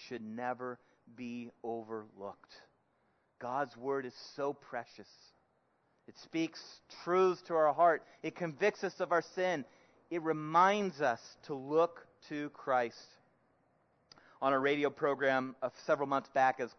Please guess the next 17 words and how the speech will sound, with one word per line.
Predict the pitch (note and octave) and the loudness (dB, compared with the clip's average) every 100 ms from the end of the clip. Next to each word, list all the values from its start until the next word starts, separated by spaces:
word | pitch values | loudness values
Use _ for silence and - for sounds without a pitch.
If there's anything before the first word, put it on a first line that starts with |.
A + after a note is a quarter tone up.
| - | -4
covid | C3+ B2+ A#2 | -4 -4 -10
was | A#2 | -12
beginning | C3 A#2+ B2+ B2 | -10 -8 -6 -6
to | |
break | A2+ B2 A#2+ | -4 -6 0
out, | B2+ A#2 - _ _ _ | 2 2 -2 _ _ _
we | C3 C3+ | -6 -2
interviewed | C3+ B2+ B2 | -4 -4 -6
a | A2 | -6
pastor | - B2+ B2+ - A#2 | -2 -2 -2 -4 -8
who's | A#2 C3+ | -6 -2
actually | E3 D#3 B2 | -2 -4 -6
here | D3+ C3 | -6 -4
in | |
Riverside, | B2 C#3+ D#3 - G#2 G#2 G2+ _ _ _ _ - | -4 -4 -4 -2 -2 -2 -6 _ _ _ _ -8
and, | C3 B2+ A#2+ | -6 -6 -4
uh, | B2 A2+ | -2 -2